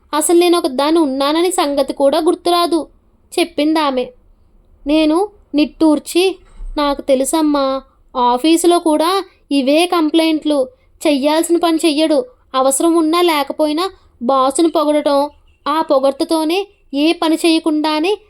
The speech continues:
గడిపేయటం, ఇది ఆయన చేసే ఉద్యోగం," చెప్పాను నేను.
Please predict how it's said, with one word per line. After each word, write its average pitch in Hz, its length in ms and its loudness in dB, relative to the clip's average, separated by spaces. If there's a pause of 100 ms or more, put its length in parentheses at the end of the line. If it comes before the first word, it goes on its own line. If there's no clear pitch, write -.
(240)
గడిపేయటం, 285 680 0 (400)
ఇది 320 460 0
ఆయన 302 200 0
చేసే 302 340 0
ఉద్యోగం," 285 560 0 (400)
చెప్పాను 302 440 -2
నేను. 269 300 -2